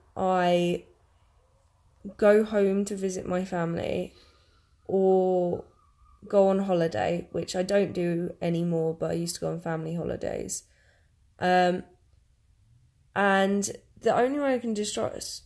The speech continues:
like, describe it is when I'm there. So for however many days, like, I tend to only go home for, like, three days at a time I think as a coping mechanism to,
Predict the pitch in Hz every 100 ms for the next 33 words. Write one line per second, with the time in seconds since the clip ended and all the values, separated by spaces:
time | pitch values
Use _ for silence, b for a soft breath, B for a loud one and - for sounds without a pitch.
0 | - 208 190 - 196 226 226 214 160 -
1 | 196 190 214 214 208 196 226 214 165 180
2 | - - 196 185 202 208 - - 202 202
3 | 196 190 185 180 180 175 175 185 196 196
4 | 220 214 202 196 185 180 190 175 170 165
5 | 160 - 175 170 165 160 160 170 165 185
6 | 175 160 156 165 b b b - 185 220
7 | 226 - - 202 196 190 185 190 190 185
8 | 185 185 190 180 180 185 196 175 170 165